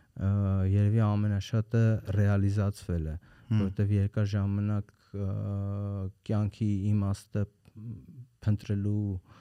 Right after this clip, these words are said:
Speaker 1: ճանապարհին այնպես չի, որ հստակ եկել եմ ինչ-որ կետի ու պատասխան ունեմ իմ համար,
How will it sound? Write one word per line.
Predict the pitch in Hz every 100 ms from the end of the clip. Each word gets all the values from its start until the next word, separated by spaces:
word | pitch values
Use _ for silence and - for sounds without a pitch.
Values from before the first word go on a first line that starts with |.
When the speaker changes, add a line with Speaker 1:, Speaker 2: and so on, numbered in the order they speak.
| _ _
Speaker 1:
ճանապարհին | 104 101 104 - 95 101 131 151 165 - - _
այնպես | 104 104 104 -
չի, | 113
որ | 107 87
հստակ | 76 98 - 107 95
եկել | 101 98 98
եմ | 95 95 -
ինչ-որ | 104 101 - 95
կետի | - 95 -
ու | 98
պատասխան | - 95 - 98 - 101
ունեմ | 95 92 92
իմ | 98
համար, | 82 85 92 117 185